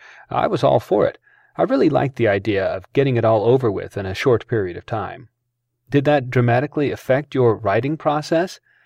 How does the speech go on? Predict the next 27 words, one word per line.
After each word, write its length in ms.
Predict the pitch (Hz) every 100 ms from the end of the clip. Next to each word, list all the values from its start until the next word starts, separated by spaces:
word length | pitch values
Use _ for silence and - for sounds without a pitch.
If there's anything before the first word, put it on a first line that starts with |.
| _ _ _ -
I've 140 | -
been 120 | 196
thinking 340 | 170 170 160 117
about 220 | 117 110
the 80 | 110
novels 440 | 117 117 113 110
way 200 | 135 127
ahead 200 | 101 120
of 80 | 117
time 400 | 117 95 95 90 -
and 200 | 123 117
had 220 | 131 135
maybe 340 | 214 190 127
thirty, 540 | 113 - 165 156 139 127
forty 320 | - 147 123
thousand 520 | - 110 110 107 101
words 360 | 104 101 101 -
of 160 | -
scene 320 | - 131 120
fragments 560 | 110 101 95 95 98 -
and 160 | 95 -
character 380 | 120 120 -
details 500 | 95 98 - 101 92
before 340 | - 110 117 101
I 60 |
started 400 | 92 - 101 92
writing, 320 | 98 104 98